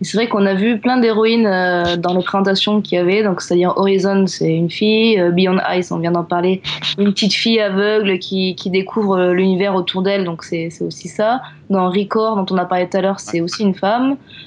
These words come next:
Speaker 1: Euh, bon, Lara Croft, évidemment. Euh, enfin, il y a énormément de jeux comme ça, et il y a eu, euh, des, des femmes sur scène aussi, et c'est vrai que ça, c'est, même si c'est pour faire tendance, parce qu'on se dit, tiens, mais il y a, il y a un public féminin aussi pour les jeux vidéo maintenant, il va falloir s'y intéresser.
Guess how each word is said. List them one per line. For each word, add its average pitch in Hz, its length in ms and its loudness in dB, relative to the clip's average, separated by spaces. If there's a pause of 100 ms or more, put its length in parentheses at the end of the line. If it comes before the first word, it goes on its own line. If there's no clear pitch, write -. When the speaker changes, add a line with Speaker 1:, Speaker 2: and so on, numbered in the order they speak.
(160)
Speaker 1:
Euh, 180 100 2
bon, 170 180 2
Lara 175 280 2
Croft, 185 320 -4
évidemment. 190 760 2
Euh, 175 60 -2
enfin, 170 60 -6 (260)
il 190 80 0
y - 20 0
a 190 40 0
énormément 233 340 2
de 220 60 -2
jeux 214 100 0
comme 202 160 -2
ça, 247 280 0
et 214 60 0
il - 20 0
y 196 40 2
a 185 60 2
eu, 226 220 2
euh, 180 420 0 (300)
des, - 500 -2
des 190 180 -2
femmes 233 320 -2
sur 202 180 -4
scène 233 200 0
aussi, 220 360 0
et 180 400 0
c'est 170 80 -8
vrai 214 120 -2
que - 60 -8
ça, 180 220 -2
c'est, 175 300 -4 (260)
même 233 140 2
si 269 120 0
c'est 214 220 -2
pour 196 200 -4
faire 185 180 -4
tendance, 196 460 0
parce 180 180 -2
qu'on 175 340 0
se 156 60 -6
dit, 175 120 -2
tiens, 262 240 -2
mais 185 180 0
il 175 40 4
y 175 40 0
a, 175 240 -2 (400)
il 190 60 0
y - 20 0
a 180 40 0
un 185 60 0
public 247 300 -2
féminin 302 420 2
aussi 240 200 -4
pour 220 100 -2
les 208 120 2
jeux 214 120 0
vidéo 214 240 2
maintenant, 190 280 0
il 185 100 -2
va 175 40 -6
falloir 208 220 -4
s'y 294 100 -4
intéresser. 254 540 0